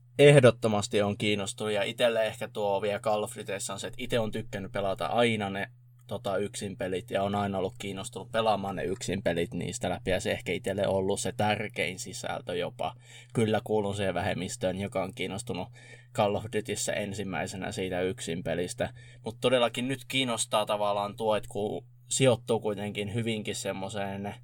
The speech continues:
että tietää paljon siitä ajasta ja sen tapahtumista, mut siinä kuitenkin tavallaan se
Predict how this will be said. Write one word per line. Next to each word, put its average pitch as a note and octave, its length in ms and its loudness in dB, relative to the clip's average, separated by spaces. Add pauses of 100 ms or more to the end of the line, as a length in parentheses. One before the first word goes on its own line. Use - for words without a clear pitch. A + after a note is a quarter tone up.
(400)
että A#2 240 -2
tietää A#2+ 500 6
paljon A2 280 4
siitä G#2 300 -2
ajasta G2+ 560 -2
ja G2+ 200 2
sen G2+ 180 -4
tapahtumista, G2+ 840 -4
mut G#2 200 -10
siinä G#2+ 340 -6
kuitenkin A2 600 -4
tavallaan G2 480 -2
se G2+ 160 -8